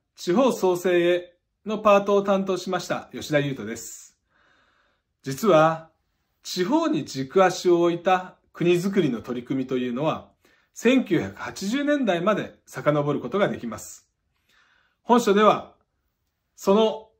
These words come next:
過程を振り返りながら、近年生まれてきている危機感を自分ごと化して、それを良質で戦略的な官民連携で乗り越えている、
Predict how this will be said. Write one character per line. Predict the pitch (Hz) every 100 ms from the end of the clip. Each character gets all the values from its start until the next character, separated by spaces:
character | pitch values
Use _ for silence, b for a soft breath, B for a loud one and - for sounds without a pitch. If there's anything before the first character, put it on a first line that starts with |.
| _
過 | - 175
程 | 175 202 202 208
を | 214 214
振 | - 165
り | 202
返 | 247 233
り | 233
な | 233
が | 185
ら、 | 117 139 135 - _ _ _ _ _ _ _ _
近 | - 208
年 | 180 160
生 | 147
ま | 170
れ | 175
て | 175
き | 175
て | 160
い | 127
る | 135 123 - _ _ _ _ _ _ _ -
危 | - -
機 |
感 | 160 170 143 135
を | 120
自 | 127
分 | 139 208 233
ご | 226
と | 220
化 | 208
し | 196
て、 | - 190 - _ _ _ _ _ _
そ | - 175
れ | 170
を | 185 202 196 - _ _ -
良 | 156 160
質 | - 160
で | 160
戦 | - 202 240
略 | 247
的 | 254 240 240
な | 226
官 | - 254 240
民 | 196 160
連 | 151 156 156
携 | 151
で | 151 185 180 -
乗 | 135 147
り |
越 | 175 190
え |
て | 165 120
い | 110
る、 | 143 147 147